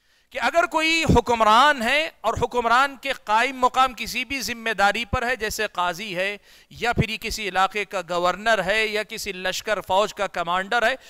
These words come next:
जो इमाम हुक्मरान का नायब, नायब बनकर उसकी जिम्मेदारी को निभाता है, तो वो अगर सबसे अच्छा बनना चाहे तो अल्लाह ने उसके लिए भी दरवाज़ा रखा है,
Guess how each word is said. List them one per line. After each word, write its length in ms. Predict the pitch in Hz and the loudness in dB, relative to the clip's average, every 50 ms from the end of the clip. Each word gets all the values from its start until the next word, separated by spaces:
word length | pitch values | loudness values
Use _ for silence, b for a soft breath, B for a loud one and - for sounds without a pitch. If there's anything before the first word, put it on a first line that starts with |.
| B B B | B B B
जो 180 | 156 202 294 247 - _ _ _ _ _ - | -6 -2 -2 -2 -2 _ _ _ _ _ -14
इमाम 440 | 240 208 233 247 247 277 311 302 294 226 196 | -12 -8 -2 0 2 2 2 0 -2 -4 -4
हुक्मरान 640 | - 233 233 - 240 226 226 226 247 285 285 269 | -2 -2 0 0 0 2 4 4 4 4 2 0
का 140 | - 269 247 | -2 -4 -4
नायब, 460 | 202 196 202 208 226 262 285 285 220 | -2 0 2 2 4 4 2 2 2
नायब 340 | 226 226 240 254 247 196 175 | 0 -2 0 0 -2 -2 -2
बनकर 320 | - 294 302 196 - 269 269 | -2 -2 0 0 0 0 0
उसकी 220 | 226 - - 214 | -2 -4 -8 -8
जिम्मेदारी 540 | 170 214 214 214 214 185 190 190 190 220 214 | -10 -8 -6 -6 -4 0 0 0 0 0 -4
को 140 | - 202 185 | -6 -8 -8
निभाता 560 | 170 175 175 160 175 185 170 151 151 - 165 147 | -8 -8 -6 -2 0 0 0 0 -4 -10 -12 -12
है, 180 | 139 143 156 131 - _ _ _ _ _ _ _ _ _ _ _ _ _ _ _ _ _ _ _ _ _ _ - | -10 -12 -14 -14 -16 _ _ _ _ _ _ _ _ _ _ _ _ _ _ _ _ _ _ _ _ _ _ -10
तो 60 | 233 | -10
वो 300 | 247 202 165 156 214 339 | -8 -10 -8 -2 2 4
अगर 360 | 381 359 294 311 302 311 311 294 | 4 6 6 4 4 4 4 4
सबसे 380 | - - 311 311 - - 320 302 | 4 4 4 4 4 4 4 4
अच्छा 320 | 277 262 - - 269 285 269 | 4 4 4 4 4 4 4
बनना 320 | 240 254 254 269 285 285 | 2 2 2 2 2 2
चाहे 360 | - - 262 247 233 254 294 311 | 2 4 4 4 6 6 4 4
तो 100 | - 285 | 4 0
अल्लाह 260 | 262 240 247 254 262 285 | 0 2 4 2 4 4
ने 80 | 302 320 277 | 2 -2 -2
उसके 340 | 254 220 - - - 294 302 | -2 -2 -2 -2 -2 -4 -2
लिए 240 | 196 208 220 320 | -2 -2 -2 0
भी 120 | 311 311 302 | 0 0 0
दरवाज़ा 460 | 233 269 254 226 226 214 202 165 208 196 | 2 2 4 4 4 4 4 2 0 0
रखा 360 | 180 - - - - 180 175 | 0 -2 -6 -6 -6 -4 -4
है, 160 | 151 135 127 | -4 -8 -12